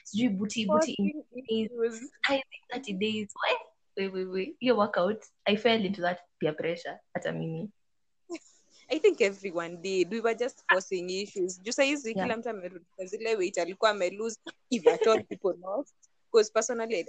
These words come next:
Speaker 2: I don't think I <laughs> lost any weight.
Speaker 1: Hata mimi, I don't think you lost any. Sababu ulinitumia before and after, honestly,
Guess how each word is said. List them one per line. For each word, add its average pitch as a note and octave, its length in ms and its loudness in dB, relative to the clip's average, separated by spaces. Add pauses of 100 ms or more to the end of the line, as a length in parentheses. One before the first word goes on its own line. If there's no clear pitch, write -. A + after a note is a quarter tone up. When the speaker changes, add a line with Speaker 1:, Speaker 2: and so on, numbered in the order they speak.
(100)
Speaker 2:
I F3 40 0
don't G#3+ 220 -2
think G#3 200 0
I A#3+ 140 8
<laughs> D4 60 8
lost - 300 4
any B3 300 -2
weight. A#3+ 360 2
Speaker 1:
Hata A3+ 220 6
mimi, G#3 240 6
I F#3 60 8
don't F#3+ 300 4
think F#3 240 0
you E3+ 100 0
lost F3+ 320 4
any. E3+ 260 -4
Sababu G3+ 320 4
ulinitumia A3 520 4
before G3 280 2
and F#3+ 100 4
after, G#3 280 2
honestly, G3 580 0